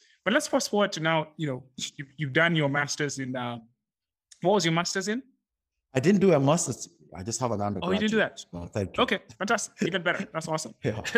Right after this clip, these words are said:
Speaker 2: okay.
Speaker 1: <laughs> Um, and so now you're in the, in the, in, in the investment banking world. You spent quite a bit of time in that. Um,
Speaker 2: Yeah, I, I did. I did. So actually, strictly speaking, it's investment management, but I guess it's just the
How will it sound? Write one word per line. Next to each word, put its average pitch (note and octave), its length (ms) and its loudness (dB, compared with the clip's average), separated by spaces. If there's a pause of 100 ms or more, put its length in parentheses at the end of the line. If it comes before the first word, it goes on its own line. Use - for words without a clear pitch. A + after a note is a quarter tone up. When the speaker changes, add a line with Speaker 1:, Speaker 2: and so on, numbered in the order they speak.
(160)
Speaker 2:
okay. - 180 -6 (120)
Speaker 1:
<laughs> - 800 -10
Um, E3 520 2
and F3 100 0
so A#3 120 2 (140)
now F#3+ 100 4
you're F#3+ 180 2
in F3 60 0
the, E3 140 2
in E3 160 0
the, D3 300 0 (840)
in, D3+ 80 -6 (120)
in D3+ 80 -2
the C#3+ 100 2
investment D#3+ 460 0
banking C#3+ 360 -2
world. A#2+ 440 -4
You E3 80 -10
spent G4+ 220 -8
quite F#4+ 120 2
a F3+ 40 2
bit D#3+ 120 0
of D3 80 0
time F3+ 320 -2 (220)
in A3+ 80 -2
that. D4 280 -4 (260)
Um, C3+ 360 -4
Speaker 2:
Yeah, G#2+ 120 2
I, G2+ 120 2 (100)
I G#2+ 100 0
did. G2 280 -2 (140)
I F#2 100 -6
did. E2+ 280 -8 (480)
So B2 240 2
actually, C3+ 540 4 (300)
strictly D#3 540 -2
speaking, A#2 520 -4
it's F2 140 -8
investment F#2 480 -6
management, F2 540 -6 (180)
but F2 120 -2
I F2 60 0
guess F2+ 560 -4
it's A#2+ 140 -10
just - 240 -6
the E2+ 220 -4